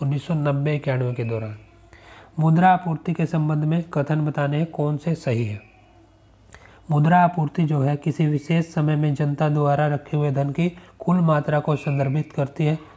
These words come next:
तो बिल्कुल करेक्ट है। मुद्रा आपूर्ति एक प्रवाह अवधारणा है,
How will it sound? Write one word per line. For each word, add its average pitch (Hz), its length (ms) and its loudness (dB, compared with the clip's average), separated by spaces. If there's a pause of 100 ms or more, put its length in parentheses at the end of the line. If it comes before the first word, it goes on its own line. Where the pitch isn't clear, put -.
तो 139 80 -2
बिल्कुल 147 380 0
करेक्ट 151 360 -4
है। 156 180 -4 (360)
मुद्रा 165 240 6
आपूर्ति 165 340 -2
एक 160 240 -4
प्रवाह 151 420 -2 (500)
अवधारणा 143 520 0
है, 151 160 0